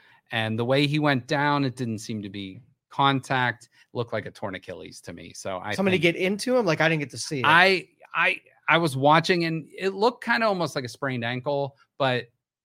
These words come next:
Speaker 1: the, the lack of contact and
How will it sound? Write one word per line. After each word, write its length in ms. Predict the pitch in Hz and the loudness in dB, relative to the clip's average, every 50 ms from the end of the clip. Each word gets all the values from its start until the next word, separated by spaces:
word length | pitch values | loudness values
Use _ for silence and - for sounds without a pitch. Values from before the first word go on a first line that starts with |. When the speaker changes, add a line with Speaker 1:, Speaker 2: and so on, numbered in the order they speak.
| _ _ _ _ _ _ _ _ _ _ _ _ _ _ _ _ _ _ _ _ _ _ _ _ _ _ _ - | _ _ _ _ _ _ _ _ _ _ _ _ _ _ _ _ _ _ _ _ _ _ _ _ _ _ _ -16
Speaker 1:
the, 340 | 147 139 131 139 139 120 120 143 | -12 -10 -10 -10 -10 -12 -10 -4
the 120 | 139 135 | -2 0
lack 300 | 127 139 139 143 135 - | 2 2 2 2 2 0
of 120 | 135 117 | -4 -8
contact 640 | - - 135 131 127 123 - 135 123 123 117 113 - 120 | -2 0 0 2 2 0 0 0 0 0 -2 -4 -6 -10
and 320 | 110 101 98 98 98 95 | -10 -8 -8 -10 -12 -14